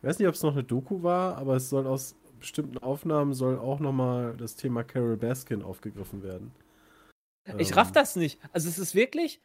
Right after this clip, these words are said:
Speaker 2: diese Show oder diese Doku, die dieses Jahr jetzt rausgekommen ist, geht wirklich eigentlich um, um, um Ereignisse von vor drei, vier Jahren, wo das dann aufgenommen wurde, oder?
Speaker 1: Ja.
Speaker 2: Das ist alles so zusammengenommen,
Speaker 1: Das ist
Speaker 2: ne?
Speaker 1: schon, das ist schon
Speaker 2: Das so hab
Speaker 1: teilweise
Speaker 2: ich das,
Speaker 1: geht's ja noch
Speaker 2: ja,
Speaker 1: weiter
Speaker 2: das fand ich
Speaker 1: zurück.
Speaker 2: auch super verwirrend.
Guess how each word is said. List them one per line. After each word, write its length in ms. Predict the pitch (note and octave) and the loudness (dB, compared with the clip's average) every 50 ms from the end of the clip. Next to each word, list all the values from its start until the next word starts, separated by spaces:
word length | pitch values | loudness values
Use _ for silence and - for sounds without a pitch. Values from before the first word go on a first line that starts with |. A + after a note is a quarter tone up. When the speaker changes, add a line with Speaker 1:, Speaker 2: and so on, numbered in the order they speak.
| _ _ _ _ - | _ _ _ _ -12
Speaker 2:
diese 260 | D3 D#3 E3+ F3 E3+ | -8 -6 -4 -2 -2
Show 520 | D#3+ - - G3+ G#3 A#3+ D4+ F4 E4+ D#4 - _ _ _ - | -2 2 6 8 10 10 8 8 6 -2 -6 _ _ _ 2
oder 200 | - F3+ F#3+ G3 | 6 6 8 6
diese 280 | E3+ F3 F3 E3 E3 D#3 | 6 4 -2 -4 -4 -2
Doku, 380 | C#3+ F#3+ G#3+ B3+ C4 - D4+ G#3 | 2 4 4 4 4 2 -2 -4
die 200 | D#3+ D#3 D#3 C#3+ | -4 -6 -10 -10
dieses 400 | C3+ D3 G3+ C4+ D4 E4 D4 - | -6 -2 -2 -2 -2 -2 -4 0
Jahr 160 | - A#3+ A3 G3+ | 2 2 4 4
jetzt 180 | F3+ - - | 2 0 4
rausgekommen 540 | D3 E3 G3 - - - - C4 A#3+ B3+ C#4 | 6 6 6 4 2 -4 0 0 2 2 0
ist, 140 | B3+ - - | -6 -4 -2
geht 240 | D3 G3 G#3+ F3+ E3 | 0 0 0 0 0
wirklich 400 | G#3+ C#4 - - D4 - - - | 0 0 0 -2 -4 -2 2 2
eigentlich 400 | G3 A3+ C4 C4 - A#3+ A3+ G3+ | 2 2 2 -2 -6 -4 -2 -2
um, 180 | G3+ G3 G3 | -2 -2 0
um, 200 | G3 F#3+ F3+ F3 F3+ | -2 -2 -2 -4 -6
um 200 | - E3 E3+ E3+ | -6 -6 -4 -2
Ereignisse 540 | C#3+ D3 E3+ G#3 - C4+ A#3+ - - A#3 | -2 0 0 0 -2 -4 -8 -8 -8 -8
von 220 | - - A3 G#3 F#3+ | -4 -2 -2 -2 0
vor 160 | - - G3 | 0 -2 -2
drei, 320 | E3+ - - E3 F3 F#3 | -2 0 2 4 4 4
vier 200 | F#3 - G3+ F#3+ | 4 2 2 2
Jahren, 360 | F#3 G3 G3 G3 G3 F#3+ F3+ F#3+ | 2 2 2 0 0 -2 -2 -4
wo 60 | F#3+ | -4
das 120 | F#3+ F#3 | -4 -4
dann 140 | - F#3+ F#3 | -4 -4 -2
aufgenommen 540 | D#3 D#3 C#3 - - B2+ A#2 A2+ A2 A2 A2 | 0 -2 -2 -2 -6 -8 -8 -8 -10 -8 -8
wurde, 220 | A2+ A2+ A2 A2+ | -8 -6 -4 0
oder? 100 | A#2 A2 | 2 4
Speaker 1:
Ja. 80 | G#2 G2 | 4 2
Speaker 2:
Das 100 | D#3+ D3+ | 2 -2
ist 60 | D#3 | -2
alles 260 | - E3+ G3+ G#3 - | -2 -2 -2 -4 -8
so 80 | - F#3+ | -14 -16
zusammengenommen, 560 | - - F3 E3 D3+ C#3 B2+ A#2+ A2+ A2+ A2 | -14 -6 0 0 0 0 0 -6 -6 -2 -2
Speaker 1:
Das 80 | G#2+ G#2 | -2 0
ist 60 | G2+ | 2
Speaker 2:
ne? 40 | A#2 | 4
Speaker 1:
schon, 440 | D3+ D3 C#3 C3+ C3 B2+ B2+ B2+ - | 6 6 6 6 4 4 2 0 2
das 160 | B2+ A#2+ A#2+ | 2 2 2
ist 60 | - | 2
schon 100 | - D3+ | 0 0
Speaker 2:
Das 60 | B2+ | 6
so 60 | D3 D3+ | 8 10
hab 60 | D3 D3+ | 12 12
Speaker 1:
teilweise 200 | D#3+ D3+ C#3+ C#3 | 12 12 12 8
Speaker 2:
ich 60 | C3 | 6
das, 80 | C3 C#3+ | 4 4
Speaker 1:
geht's 100 | - - | 6 8
ja 80 | C#3+ | 8
noch 120 | C3+ C3 A#2 | 8 8 8
Speaker 2:
ja, 40 | G#2+ | 10
Speaker 1:
weiter 220 | B2+ C3 D3+ F3+ | 10 10 10 10
Speaker 2:
das 120 | C3+ G#2+ - | 8 4 4
fand 180 | - A#3+ G#3+ | 2 0 2
ich 60 | G3 G3+ | 2 2
Speaker 1:
zurück. 100 | - G3+ | 2 2
Speaker 2:
auch 60 | E3+ | 0
super 240 | D#3+ C#3 - D3 B2+ | -2 -8 -6 -8 -8
verwirrend. 560 | - - B2 A2+ A2+ A#2+ A2 A2+ A2 G#2+ - | -4 -4 -6 -4 -4 -8 -8 -8 -10 -14 -18